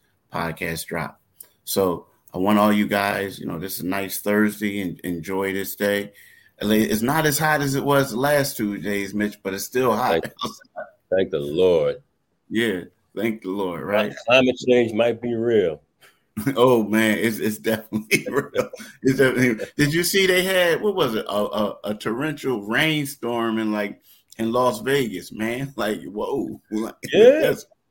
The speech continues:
Speaker 2: Yeah.
Speaker 1: yeah, so, yeah,
Speaker 2: Yeah, yeah.
Speaker 1: this stuff is real. <laughs>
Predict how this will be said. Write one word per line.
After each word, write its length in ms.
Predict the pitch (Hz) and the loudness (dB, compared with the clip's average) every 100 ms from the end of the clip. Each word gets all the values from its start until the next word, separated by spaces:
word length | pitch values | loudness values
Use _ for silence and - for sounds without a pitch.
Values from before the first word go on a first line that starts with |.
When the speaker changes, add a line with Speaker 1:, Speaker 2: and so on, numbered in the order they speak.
| _ | _
Speaker 2:
Yeah. 160 | - 247 381 | 4 4 6
Speaker 1:
yeah, 320 | 403 226 113 - | 6 6 2 -4
so, 260 | - - 104 - _ _ _ - | -10 -12 -12 -12 _ _ _ -6
yeah, 140 | 107 | 0
Speaker 2:
Yeah, 80 | 98 | 0
yeah. 160 | 92 87 - _ | -2 -8 -12 _
Speaker 1:
this 120 | 123 139 | -10 -8
stuff 280 | 156 160 | -10 -10
is 120 | - 127 | -12 -12
real. 320 | 151 - - - - | -10 -10 -12 -16 -14
<laughs> 140 | - | -10